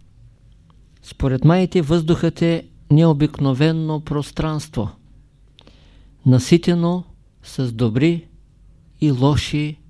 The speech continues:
сили. Тези сили витаят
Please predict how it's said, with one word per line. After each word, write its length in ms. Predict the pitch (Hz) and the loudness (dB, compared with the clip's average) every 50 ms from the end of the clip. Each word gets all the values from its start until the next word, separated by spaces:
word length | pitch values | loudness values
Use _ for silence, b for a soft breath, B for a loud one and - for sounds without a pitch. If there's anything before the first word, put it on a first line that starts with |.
| _ | _
сили. 520 | - - - - 175 170 143 113 95 95 - - _ _ _ - _ _ _ _ - - - _ _ b b b b b b b b b b b b b b b | -20 -16 -8 -2 0 0 0 0 -2 -6 -8 -14 _ _ _ -20 _ _ _ _ -20 -20 -20 _ _ b b b b b b b b b b b b b b b
Тези 280 | - 139 156 151 165 165 | 0 2 2 2 0 -4
сили 500 | - - - 175 160 156 160 185 196 - - - - - _ _ _ _ - _ _ _ - - - _ _ - - - - _ _ - | -4 -2 -2 -2 0 0 -2 -4 -4 -8 -12 -20 -20 -20 _ _ _ _ -20 _ _ _ -20 -20 -20 _ _ -20 -20 -20 -20 _ _ -6
витаят 800 | 127 131 131 131 156 156 165 160 160 156 - - - - - | -2 -2 0 2 2 2 2 2 0 -2 -6 -10 -16 -16 -18